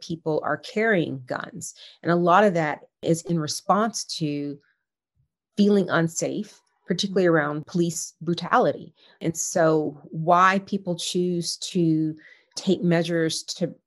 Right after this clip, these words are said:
feel safe in our community may be different than other people in different communities. But if people are disclosing that to a healthcare provider, will that trigger latent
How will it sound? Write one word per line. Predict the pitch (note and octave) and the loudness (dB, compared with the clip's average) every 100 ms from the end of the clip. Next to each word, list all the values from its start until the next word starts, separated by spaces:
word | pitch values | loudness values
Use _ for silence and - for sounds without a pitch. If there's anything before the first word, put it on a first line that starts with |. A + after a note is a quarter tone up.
| _ | _
feel | - D#3+ - | -2 0 2
safe | - E3+ F#3 F#3+ - _ | 2 4 4 2 -6 _
in | F3 E3 D#3 | -2 0 0
our | - D#3 | 2 2
community | D#3 E3 F#3 A#3 C#3+ C#3 C3+ - _ _ | 2 0 2 2 0 -6 -10 -20 _ _
may | E3+ F3 | 2 4
be | E3 E3 | 4 2
different | E3 F#3+ G#3 F#3 | -2 -2 -2 0
than | D#3+ D#3 D#3 D#3 - F#3 | 0 0 -4 -6 0 4
other | B3+ B3+ | 6 6
people | - - - E3 _ _ _ - | 2 -8 -8 -10 _ _ _ 0
in | F#3 | 4
different | F#3 F#3+ E3+ - | 4 2 -4 -6
communities. | F3 F#3+ - - - - _ _ _ F#3 | -4 -2 -4 -10 -14 -16 _ _ _ 6
But | E3+ - | 6 6
if | E3 E3 _ | 0 -2 _
people | G3 F#3+ F3 | -6 0 0
are | D3+ | 0
disclosing | D#3 - - F#3+ D4+ C#4 D3 | -2 -8 0 6 6 6 0
that | C3+ - - | -4 -8 -6
to | E3 | -2
a | |
healthcare | F3 G#3+ - E3+ | 2 2 0 -2
provider, | E3 D3 C#3 C3+ C3+ - - _ _ | -2 -2 -2 -2 -6 -12 -20 _ _
will | E3 E3+ F#3+ G3 E3 | 2 6 8 6 4
that | E3+ D#3+ D#3+ - - - _ _ | 2 4 0 -2 -4 -6 _ _
trigger | - - G#3 F3 D#3 D#3+ E3 _ | -2 4 6 6 4 2 -4 _
latent | D3+ E3 F#3 E3+ E3+ - | 4 6 6 0 -4 -6